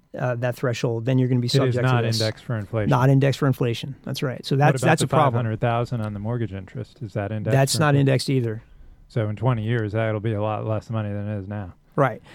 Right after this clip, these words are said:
Speaker 1: Now, you know, a lot of this was done to, to, to fit within the budget rules. So, you know, one, one of the things the Republicans are sort of counting on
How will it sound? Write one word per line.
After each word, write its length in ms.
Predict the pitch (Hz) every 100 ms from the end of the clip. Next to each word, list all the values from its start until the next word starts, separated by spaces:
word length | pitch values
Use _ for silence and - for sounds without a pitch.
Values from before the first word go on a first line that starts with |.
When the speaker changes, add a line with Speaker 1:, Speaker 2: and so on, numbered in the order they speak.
| -
Speaker 1:
Now, 240 | 185 165 -
you 100 | 208
know, 160 | 135 -
a 80 | 156
lot 220 | 156 190
of 60 |
this 180 | 180 -
was 100 | 156
done 240 | 123 147 131
to, 80 |
to, 320 | 135 135 127 143
to 320 | - 131 127 - -
fit 260 | - 185 143
within 240 | 135 135
the 60 | 123
budget 280 | 160 139
rules. 460 | 113 110 - - - _ _ _
So, 400 | - 160 147 143 - 202
you 180 | 196
know, 80 | 156
one, 260 | 139 160 156
one 100 | 160
of 60 | 156
the 40 |
things 180 | 165 131
the 60 | 135
Republicans 460 | - 156 139 131
are 80 | 120
sort 220 | - 151
of 80 | 113
counting 320 | - 180 135
on 260 | 110 104